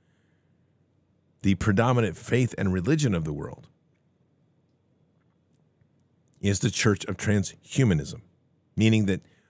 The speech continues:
we are a pluralized species. We can do and create anything we want with these bodies, and we will create hybrid bodies that will be a new evolutionary step.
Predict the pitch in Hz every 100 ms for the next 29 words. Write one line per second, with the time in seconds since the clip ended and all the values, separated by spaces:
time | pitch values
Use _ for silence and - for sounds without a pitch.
0 | _ 104 107 101 90 - - 147 139 110
1 | 104 98 - - 107 95 - 82 90 92
2 | 104 90 101 101 - 92 104 101 104 113
3 | 123 127 123 104 95 87 92 101 82 92
4 | 98 85 90 95 98 92 - 98 95 -
5 | 104 135 131 85 80 80 78 85 95 -
6 | _ _ _ - 98 98 87 95 95 101
7 | 110 - 117 117 117 107 101 95 90 -
8 | - 101